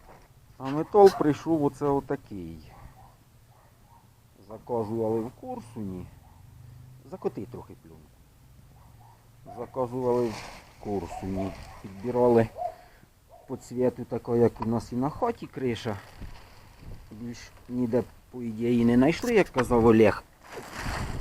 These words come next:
Це що заказував, чиї хлопці працюють, роблять кришу. І оце прийшло з отаким качеством. Якщо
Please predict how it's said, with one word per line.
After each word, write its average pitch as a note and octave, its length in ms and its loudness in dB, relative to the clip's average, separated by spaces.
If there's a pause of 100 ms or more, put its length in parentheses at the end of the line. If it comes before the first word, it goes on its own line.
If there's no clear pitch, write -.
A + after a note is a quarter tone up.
(240)
Це A#2+ 160 -2
що B2 220 -2
заказував, B2+ 600 10
чиї A2+ 200 4
хлопці - 480 10 (480)
працюють, A#2 680 2 (760)
роблять A#2 480 2
кришу. G#2+ 480 -2 (920)
І D3 80 -14
оце E3+ 220 -10
прийшло D#3+ 480 -8
з C#3 60 -10
отаким C#3+ 440 -8
качеством. F#2+ 760 -14
Якщо A#2+ 340 -16